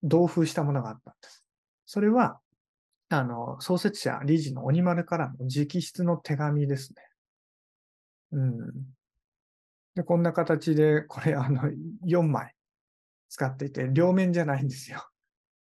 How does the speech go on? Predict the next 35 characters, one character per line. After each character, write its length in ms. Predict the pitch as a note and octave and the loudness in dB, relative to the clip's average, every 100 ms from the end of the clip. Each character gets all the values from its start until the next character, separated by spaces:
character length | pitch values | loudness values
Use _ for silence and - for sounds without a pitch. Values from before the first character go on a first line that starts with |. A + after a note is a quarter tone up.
| _ - | _ -2
手 100 | D#3 | 2
紙 240 | F3 F3+ | 4 4
な 140 | E3+ C#3+ | 4 2
ん 120 | C3 | 0
で、 420 | - - C3 - _ _ _ _ _ _ _ | -4 -8 -8 -8 _ _ _ _ _ _ _
手 100 | - | 0
紙 200 | E3 E3 | 2 4
っ 40 | G3 | 2
て 140 | F3+ | 2
両 220 | E3 F3 | 4 4
面 200 | F3+ F3+ | 2 0
じ 80 | E3 | 0
ゃ 60 | D#3+ | 0
な 140 | D#3 | 0
い 120 | C#3 | -4
か 140 | - A2 | -6 -10
ら、 320 | A2+ G#2+ - | -8 -8 -8
あ 100 | C3 | -4
の、 140 | B2+ C3 | -2 -2
も 260 | B2+ - | -2 -4
う 40 | - - | -14 -6
片 280 | E3 D3 | -2 0
面 240 | D3+ D3 C3+ | 2 4 2
に 240 | C3 C3+ - - - | 2 -2 -2 -14 -20
そ 140 | - D3 | -2 2
れ 120 | C3 | 2
ぞ 120 | B2+ | 0
れ 80 | - - _ _ _ _ - | -6 -16 _ _ _ _ -8
印 140 | D3+ | -4
刷 260 | C3 B2 - | -2 -4 -8
し 60 | - | -8
て 100 | B2+ | -2
四、 300 | B2 B2 C3 - | -2 -2 -6 -2
四 240 | C#3+ A#2+ | 0 0
枚 220 | - C3 | -4 -14